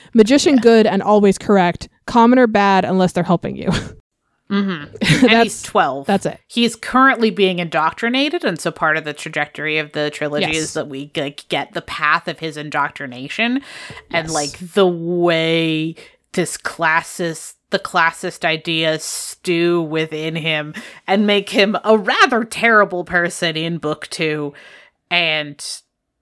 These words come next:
Speaker 2: doing a lot of work to try and overcome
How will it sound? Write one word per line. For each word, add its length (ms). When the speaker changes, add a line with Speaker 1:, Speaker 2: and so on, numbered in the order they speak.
Speaker 2:
doing 440
a 80
lot 320
of 120
work 360
to 160
try 1000
and 320
overcome 840